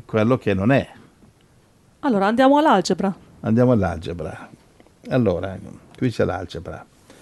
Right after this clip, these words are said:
Speaker 1: Le profezie, dicevo, danno indicazioni sulle nazioni che sì, seguiranno l'anticristo. Perché non vai alla profezia che appunto Carmen cita? E questa profezia è Ezechiele trentotto, due al sei,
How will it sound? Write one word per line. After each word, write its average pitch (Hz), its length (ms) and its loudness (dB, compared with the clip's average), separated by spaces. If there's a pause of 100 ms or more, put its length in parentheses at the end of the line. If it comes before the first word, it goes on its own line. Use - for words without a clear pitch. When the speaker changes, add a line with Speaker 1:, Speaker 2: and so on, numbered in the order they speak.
(640)
Speaker 1:
Le 104 100 0
profezie, 127 520 4
dicevo, 160 480 6
danno 127 220 6
indicazioni 139 800 4
sulle 113 200 2
nazioni 113 540 0
che 156 560 4
sì, 127 880 8
seguiranno 135 720 6
l'anticristo. 90 880 -2 (440)
Perché 151 280 4
non 139 180 8
vai 117 220 8
alla 104 160 4
profezia 98 640 0
che 90 180 -4
appunto 90 500 -4
Carmen 95 480 -2
cita? 92 720 -6 (500)
E 120 120 -4
questa 160 280 4
profezia 151 560 4
è 127 280 8
Ezechiele 131 460 2
trentotto, 123 540 0
due 131 260 4
al 151 100 4
sei, 101 460 2